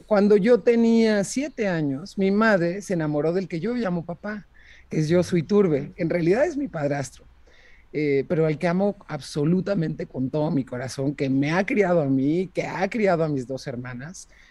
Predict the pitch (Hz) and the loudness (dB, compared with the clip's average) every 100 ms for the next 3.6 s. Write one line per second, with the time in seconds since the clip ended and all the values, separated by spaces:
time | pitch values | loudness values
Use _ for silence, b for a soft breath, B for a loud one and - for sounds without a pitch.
0 | b - 147 147 139 123 156 143 175 143 | b -10 -4 -2 -2 -2 -6 -6 -8 -8
1 | 131 - 175 127 123 123 - 135 135 127 | -10 -4 -4 -4 -8 -8 -6 -6 -8 -12
2 | 127 147 143 156 143 - 123 113 - 139 | -8 -4 -2 -2 -4 -10 -16 -14 -10 -8
3 | 127 131 - 180 - 110 | -8 -8 -2 -2 -2 -8